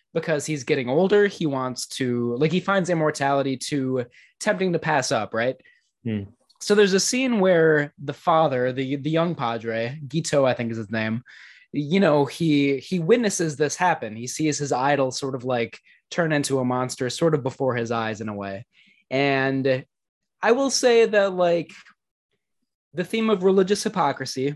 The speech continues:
Speaker 1: which is not very strong in this movie, but it is certainly represented by the cardinal, and, and the young padre is sort of, like, trying to grapple with that and the sort of, um, amorality of this man that he idolized, is one of the few effective scenes to me in the movie.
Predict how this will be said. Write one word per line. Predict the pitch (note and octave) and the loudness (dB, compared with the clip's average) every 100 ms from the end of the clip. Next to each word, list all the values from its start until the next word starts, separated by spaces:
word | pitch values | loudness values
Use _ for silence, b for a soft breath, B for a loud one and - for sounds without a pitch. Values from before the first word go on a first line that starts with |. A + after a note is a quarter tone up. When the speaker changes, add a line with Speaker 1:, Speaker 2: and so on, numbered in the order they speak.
| - | -4
Speaker 1:
which | C#3 C#3+ | -4 -2
is | C3+ | 0
not | D3+ D#3+ D#3 | 2 2 2
very | E3 E3+ E3 | 2 4 2
strong | D#3 D#3+ D3 C#3+ | 0 0 0 0
in | C#3 | -4
this | B2+ C3 | -6 -6
movie, | B2 A#2+ C3 | -4 -2 0
but | C3 | 0
it | C3+ | -2
is | B2 | -2
certainly | - C3 A#2+ | -2 -2 0
represented | A#2 A2+ A#2 A#2+ A#2 | -2 -2 -4 -4 -4
by | A#2 | -2
the | A2+ | -4
cardinal, | - A2 G#2+ G#2+ B2 - _ b - | -4 -4 -4 -4 -6 -6 _ b -2
and, | D3 D3+ D3 D3+ | 2 2 2 2
and | E3 E3 | 2 2
the | E3 | 2
young | D#3+ D#3 | 2 0
padre | D3 D3 C#3+ D3 | -2 -2 0 0
is | C#3 | 0
sort | - D3+ | -2 -4
of, | B2+ | -4
like, | C3+ B2+ | -4 -6
trying | - C#3 C3 C3+ | -4 -2 -2 -4
to | C3+ | -4
grapple | C#3 C3+ C#3 C3 | 0 2 2 0
with | B2 - | -2 -2
that | B2 B2 B2+ | 0 2 0
and | B2+ | -4
the | B2+ | -6
sort | - C3+ B2+ | -4 -4 -2
of, | A#2+ A2+ - - B G2+ B _ _ _ _ _ _ | -4 -8 -16 -20 B -20 B _ _ _ _ _ _
um, | A#2 B2 A#2+ A#2 A#2 A#2+ B2 _ - | 0 2 2 0 -2 -6 -10 _ -6
amorality | D3 D#3+ D3+ C3+ C#3 C#3 C3+ B2+ A#2+ | -2 0 2 2 2 2 0 0 -2
of | |
this | A#2+ B2 | -4 -6
man | C3+ C3 B2 | -4 -2 -2
that | |
he | B2 | -2
idolized, | A#2+ B2 A2 G#2+ G2+ G#2 A#2+ - | -2 -2 -2 -4 -6 -6 -8 0
is | G#3 | 2
one | A3+ B3+ | 4 2
of | A#3+ | 4
the | G#3 | 2
few | - G3 | 2 2
effective | F3 E3 D3 B2+ | 4 2 -2 -4
scenes | - A#2+ A2 | -8 -8 -8
to | - | -6
me | A2 | -4
in | G#2+ | -4
the | G2 | -6
movie. | F2+ F2 | -8 -12